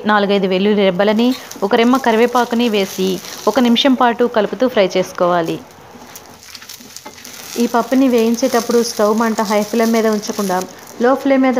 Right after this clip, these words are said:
ఉంచి కలుపుతూ ఐదు నిమిషాల పాటు దగ్గరే ఉండి ఫ్రై చేసుకోవాలి. ఒకవేళ కందిపప్పు మాడిపోయాయంటే పచ్చడి టేస్ట్ మారిపోతుంది. చూడండి ఫ్రెండ్స్,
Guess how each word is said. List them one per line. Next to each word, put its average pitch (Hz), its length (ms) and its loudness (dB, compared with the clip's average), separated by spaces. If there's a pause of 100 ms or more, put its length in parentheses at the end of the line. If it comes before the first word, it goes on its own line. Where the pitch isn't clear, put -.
ఉంచి 233 220 -4 (120)
కలుపుతూ 214 340 -2 (120)
ఐదు 208 160 0
నిమిషాల 233 300 0 (100)
పాటు 220 200 0 (120)
దగ్గరే 208 360 0
ఉండి 214 280 0
ఫ్రై 208 120 2 (100)
చేసుకోవాలి. 185 600 -2 (380)
ఒకవేళ 269 260 2 (100)
కందిపప్పు 240 460 -2
మాడిపోయాయంటే 226 840 0
పచ్చడి 226 320 -2
టేస్ట్ 220 340 -2
మారిపోతుంది. 190 680 -4 (2250)
చూడండి 262 380 2
ఫ్రెండ్స్, 233 280 -2